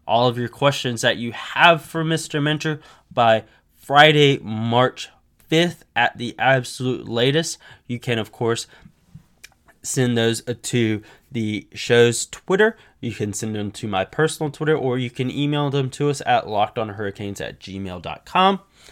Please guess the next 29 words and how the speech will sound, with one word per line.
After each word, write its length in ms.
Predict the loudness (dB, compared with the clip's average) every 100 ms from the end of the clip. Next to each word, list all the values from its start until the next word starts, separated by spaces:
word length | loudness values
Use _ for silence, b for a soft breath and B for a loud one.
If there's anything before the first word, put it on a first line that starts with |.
| B -4
Um, 360 | -2 -2 -4 -8
so 380 | -6 -4 -4 -8 _
send 480 | -14 -8 -2 0 2
those 240 | 0 -2 -4
in. 420 | -4 -2 -2 -4
We 120 | -4
would 120 | -4
love 520 | -4 -4 0 2 2 0
to 180 | -4 0
ask 320 | 0 -2 -8
those, 380 | -4 -4 -6 -10 B B -2
uh, 340 | 2 4 2 -2 _ _ _ -14
to 180 | -8 -6
Minter 320 | -6 -4 -6
for 400 | -8 -4 0 0
you. 280 | 0 -4 -6 _ B B B 0
Um, 300 | 2 2 4
but 260 | 4 4 4
that 200 | 2 2
does 160 | -4
it 100 | -4
for 180 | -6 -8
today's 440 | -8 -4 -2 -2 -2
episode 480 | -4 -2 -4 -4 -4 -2
of 180 | 0 0
Locked 480 | 0 4 4 2
On 160 | 0 0
Hurricanes. 760 | 0 0 0 0 -2 -4 -8 B B B -4
Um, 360 | -2 0 -2